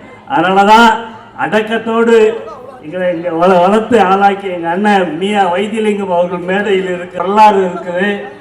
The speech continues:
கூட்டம் நடத்துறதுல எங்க அண்ணன் அன்பரசனை எப்படி சிறப்பா நடத்துவாரோ, அவருடைய வழிகாட்டியில் இங்கே மிக சிறப்பாக நடத்தி கொண்டிருக்கக்கூடிய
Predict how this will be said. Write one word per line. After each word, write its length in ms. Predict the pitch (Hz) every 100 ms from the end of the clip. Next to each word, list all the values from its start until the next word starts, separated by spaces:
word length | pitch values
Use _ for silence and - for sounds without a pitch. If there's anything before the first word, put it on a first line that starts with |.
| 247 - - -
கூட்டம் 300 | 240 269 247
நடத்துறதுல 880 | 208 214 214 214 202 208 208 214 -
எங்க 180 | 160 170
அண்ணன் 340 | 214 233 214
அன்பரசனை 840 | 226 226 220 214 196 190 185 180 -
எப்படி 320 | 185 240 226
சிறப்பா 440 | 196 202 208 226
நடத்துவாரோ, 720 | 202 190 202 202 180 175 208 208 - - - - -
அவருடைய 540 | 143 190 226 226 220 214
வழிகாட்டியில் 720 | 208 233 226 233 233 240 233
இங்கே 220 | 196 202
மிக 300 | 185 196 220
சிறப்பாக 540 | 220 220 214 226 226
நடத்தி 340 | 233 202 214 226
கொண்டிருக்கக்கூடிய 1040 | 208 202 196 190 180 185 190 190 180 160